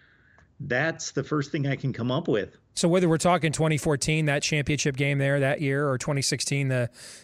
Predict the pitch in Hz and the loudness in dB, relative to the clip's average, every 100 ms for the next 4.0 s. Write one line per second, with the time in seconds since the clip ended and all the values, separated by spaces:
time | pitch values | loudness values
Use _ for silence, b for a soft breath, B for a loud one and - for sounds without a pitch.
0 | B 165 - 151 135 151 - 151 135 143 | B 0 2 0 2 0 2 0 2 0
1 | 135 135 156 - 139 131 127 170 180 151 | 2 2 2 2 0 0 0 2 2 4
2 | 151 - 107 85 - - 127 127 113 - | 0 0 -4 -4 -6 -6 -4 -2 -4 -2
3 | 156 156 143 143 143 135 123 120 113 110 | -2 0 0 0 -2 -2 0 0 -2 -4